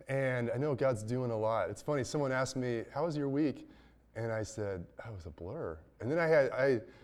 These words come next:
talked to two more people, and they said the same thing. It's kinda like the theme of what's going on right now. But God is doing a lot of good things. And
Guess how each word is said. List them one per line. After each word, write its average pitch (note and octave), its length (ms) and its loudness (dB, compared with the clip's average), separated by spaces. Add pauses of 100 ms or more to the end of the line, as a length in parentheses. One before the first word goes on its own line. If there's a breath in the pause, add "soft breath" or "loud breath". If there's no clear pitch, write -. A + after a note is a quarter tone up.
(180 loud breath)
talked D#3 160 6
to B2+ 60 0
two F#3+ 180 6
more F#3 120 12
people, F3+ 300 4
and C#3+ 80 4
they D#3 80 8
said D#3 220 4
the D3 60 4
same D#3 280 4
thing. C#3+ 300 4
It's A2 160 -2
kinda C#3+ 240 2
like B2+ 200 6
the A#2+ 100 2
theme C3 260 0
of A2 80 -2
what's A2 180 -4
going G#2+ 240 -2
on A2+ 220 -4 (480 loud breath)
right G#2 200 2
now. F#2+ 300 0 (800)
But B2 480 6 (500 loud breath)
God D#3+ 240 10
is D3+ 80 8
doing D3 140 6
a C3 40 6
lot C#3 120 12
of C3 80 8
good B2+ 160 4
things. G2+ 440 -4 (460 soft breath)
And B2 480 2